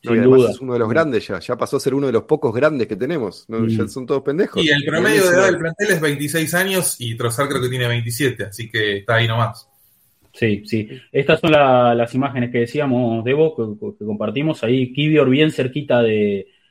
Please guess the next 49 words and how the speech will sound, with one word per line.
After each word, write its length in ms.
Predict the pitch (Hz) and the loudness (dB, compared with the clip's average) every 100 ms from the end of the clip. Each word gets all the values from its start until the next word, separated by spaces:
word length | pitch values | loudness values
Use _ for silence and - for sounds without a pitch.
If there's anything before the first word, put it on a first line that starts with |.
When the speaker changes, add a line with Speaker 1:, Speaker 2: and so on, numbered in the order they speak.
| _ | _
Speaker 2:
de 120 | - 147 | -8 0
Partey, 520 | 156 170 170 170 143 | 2 2 2 0 2
¿no? 220 | 143 170 | 0 0
En 80 | 151 | 0
algunos, 540 | 123 135 127 120 113 | 0 0 0 0 -2
en 60 | 110 | -2
algunos 200 | 123 127 | -2 0
momentos, 280 | 123 156 156 | -2 -2 -4
sobre 180 | 123 120 | -4 0
todo 520 | 160 165 156 139 131 | 4 8 8 6 2
cuando 200 | 120 117 | 0 0
el 60 | 113 | -2
equipo 260 | 135 131 | -4 -4
tenía 200 | 127 131 | -2 0
la 100 | 120 | 0
pelota 420 | 113 139 156 147 127 | 0 2 4 2 -2
para 200 | 110 107 | -2 -2
contener, 600 | 113 107 117 147 147 160 _ _ _ - | -2 0 0 0 -2 -4 _ _ _ -8
¿no? 180 | 120 151 | -2 0
Speaker 3:
Fíjate 240 | 151 170 | 2 2
que 60 | 151 | 2
Speaker 2:
Eh, 20 | |
Speaker 3:
está 140 | - | 2
Trossard 280 | - 123 107 | 0 0 2
Speaker 2:
pero 120 | - 135 | 2 2
Speaker 3:
ahí 120 | 139 | 0
por 140 | 127 127 | -2 0
delante 400 | 127 131 123 113 | 2 0 -2 -4
de, 300 | 110 107 107 | -2 -4 -4
de 120 | 113 | -6
ellos. 240 | 113 95 - | -8 -10 -2
Speaker 1:
Claro. 300 | 117 107 104 | 0 0 0
Speaker 2:
Y 140 | 117 | -2
Trossard 500 | 110 117 113 - 127 | 2 4 4 4 4
aparece 400 | 120 113 117 - | 4 4 2 2
acá, 280 | 110 104 101 _ | 0 0 -2 _
sí, 200 | - 104 | -14 -12
Trossard 300 | 101 101 117 | -8 -4 -2
aparece 320 | 107 110 - | 0 -2 0
ahí, 400 | 113 131 139 135 | 2 2 4 4
eh, 240 | 113 101 95 | 4 2 -2
más 300 | 101 101 - 104 101 | -6 -12 -14 -18 -18
cerquita 420 | - 101 113 117 | -14 -6 -2 2
de 100 | 113 | 2
Nketiah, 800 | 113 135 147 147 143 143 143 143 | 2 2 0 2 4 4 4 -2
casi 240 | - 101 113 | -10 -8 -6
de 60 | |
misma 240 | 110 113 113 | -4 -4 -4
altura. 560 | 110 135 139 135 139 | -4 -2 2 2 2